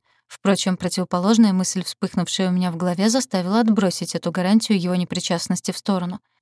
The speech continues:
Писать скучные конспекты не обязательно под постоянным преподавательским присмотром. Можно просто поставить заклинание, которое будет следить за студенткой, и удалиться по своим делам.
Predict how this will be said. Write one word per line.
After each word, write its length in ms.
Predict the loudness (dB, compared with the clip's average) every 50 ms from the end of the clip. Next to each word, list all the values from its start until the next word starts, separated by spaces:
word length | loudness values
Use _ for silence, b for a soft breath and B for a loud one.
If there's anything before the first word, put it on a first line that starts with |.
| _ _
Писать 320 | 0 2 4 2 2 2
скучные 420 | 0 -2 -2 -2 2 2 2 2 2
конспекты 540 | 0 0 -2 -2 -2 -4 -4 -4 0 0
не 160 | 2 2 4 2
обязательно 540 | 2 4 2 2 2 0 0 0 0 0
под 180 | -2 -6 -10 -6
постоянным 540 | -6 -6 -2 0 2 4 6 8 8 8 6
преподавательским 800 | 4 -2 -4 -2 0 0 2 2 0 0 -2 -4 -6 -2 -2 -2
присмотром. 640 | -2 -2 -4 0 0 0 0 0 -4 -8 -8 -8 -12 _ _ _ _ _ _
Можно 260 | 2 2 4 4 2
просто 320 | 2 2 -2 -4 -2 -2 -2
поставить 500 | -2 -2 -2 0 0 0 0 0 -4 -4
заклинание, 560 | -8 -4 -2 -2 0 2 4 6 6 6 4
которое 360 | 0 -4 -4 -2 0 0 0
будет 280 | -2 -2 -2 -2 -4 -2
следить 440 | 0 0 0 2 2 0 -2 -2
за 60 | -4 -6
студенткой, 600 | -4 -4 -4 -2 0 0 0 -2 -2 -4 -4 -2
и 160 | -2 0 2
удалиться 460 | 2 4 4 2 0 -2 -2 -6 -6
по 80 | -6 -8
своим 340 | -4 0 0 2 2 2
делам. 340 | 2 2 0 0 0 -4 -6